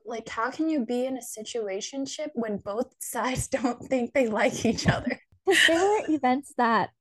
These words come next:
Speaker 2: went down that, that made things, like, kinda weird.
Speaker 1: But no, I don't think it's a <laughs> situationship.
Speaker 2: Well, if, I don't know. I think it is because, like, you two had liked each other,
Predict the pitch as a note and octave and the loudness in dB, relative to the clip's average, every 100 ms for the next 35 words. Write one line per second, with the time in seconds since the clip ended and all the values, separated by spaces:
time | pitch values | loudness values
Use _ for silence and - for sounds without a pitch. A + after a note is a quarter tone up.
0 | - A#3 G3+ - F3+ F3+ F3+ F#3+ B3+ _ | -8 -4 -4 -2 -4 -2 -2 -2 -4 _
1 | _ _ _ _ A3+ G#3+ G3+ - _ - | _ _ _ _ 2 4 4 0 _ 0
2 | C4 C#4 D4 D4 D4 D4 D4 C#4+ C#4+ C#4 | 0 2 -2 -2 -6 -6 -8 -4 -4 -6
3 | - - D#4+ D#4 D#4 D#4 F4+ C5 F#3+ G2+ | -12 -12 -8 -4 -4 -2 0 2 0 0
4 | A2+ - - _ A#3+ D#4+ D#4 - B3+ D4 | -6 -10 -16 _ 0 2 0 -2 2 4
5 | D#4 D#4 D#4 C#4+ C#4 F#4+ G4 F4+ F4+ E4 | 4 4 2 0 0 -2 -4 -6 -4 -4
6 | - - - - - - - - - E4+ | -2 2 2 0 -10 -18 -18 -18 -2 4
7 | F4 F4 F4 - - _ - E4+ - - | 6 6 4 0 -16 _ 2 2 2 -6
8 | _ _ _ D4 D4 C4 G#3 - D4+ A4 | _ _ _ -6 -2 0 0 0 0 0
9 | A4 F#4 F4 - - C#4+ C4 C4 C4+ - | 0 0 0 -2 -4 -4 -2 -2 -6 -12
10 | _ B3+ B3+ A#3 A#3+ B3+ - C#4+ D4 C#4 | _ -2 0 0 -4 -6 -4 -4 -4 -4
11 | B3 A3+ G#3+ _ _ _ - A3+ A3 - | -4 -4 -6 _ _ _ -8 -4 -4 -4
12 | B3+ D4+ C#4+ D4 D#4 | -6 -4 0 0 -2